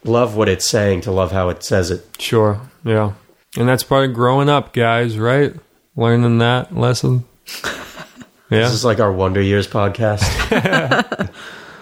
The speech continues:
Speaker 2: Well, how does that movie, how does that, uh, show end where he's like, the kid's like, "All right, can we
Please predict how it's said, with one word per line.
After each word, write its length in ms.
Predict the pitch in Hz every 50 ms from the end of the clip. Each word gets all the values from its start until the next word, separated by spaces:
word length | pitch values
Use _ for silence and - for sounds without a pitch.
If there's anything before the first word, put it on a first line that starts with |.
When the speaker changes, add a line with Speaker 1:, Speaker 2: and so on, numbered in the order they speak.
| - - - _ _ _ _ _
Speaker 2:
Well, 160 | - 143 143
how 80 | 156 165
does 100 | 170 165 175
that 140 | 180 175 170
movie, 300 | 165 170 170 165 - -
how 120 | 131 135
does 140 | 147 151 147
that, 280 | 156 156 151 143 - -
uh, 240 | - 139 135 131 135
show 280 | 131 - - 139 135 131
end 180 | 131 135 135
where 160 | 127 127 120
he's 180 | 117 117 110 110
like, 520 | 120 117 113 110 110 110 101 - - - -
the 80 | - 110
kid's 300 | - - 127 120 104 113
like, 260 | 113 110 107 104 107
"All 60 | 117
right, 260 | 117 120 117 117 -
can 200 | - - 120 120
we 180 | 120 117 117